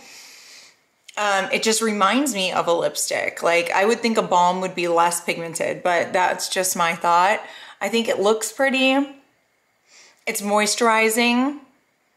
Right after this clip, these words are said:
feels good on the lips. It has, like, a kind of a creamy finish, definitely not matte,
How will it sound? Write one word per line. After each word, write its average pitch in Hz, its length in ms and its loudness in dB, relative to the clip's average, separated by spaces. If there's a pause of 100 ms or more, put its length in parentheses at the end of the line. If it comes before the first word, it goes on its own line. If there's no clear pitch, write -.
(320)
feels 214 340 0
good 220 180 2
on 226 140 2
the 247 80 4
lips. 214 340 2
It 196 120 0
has, 202 200 0
like, 208 160 -2
a 196 60 -2
kind 202 220 0
of 190 100 0
a 185 80 2
creamy 208 560 -2
finish, 202 480 2
definitely 208 420 0
not 220 260 2
matte, 180 420 2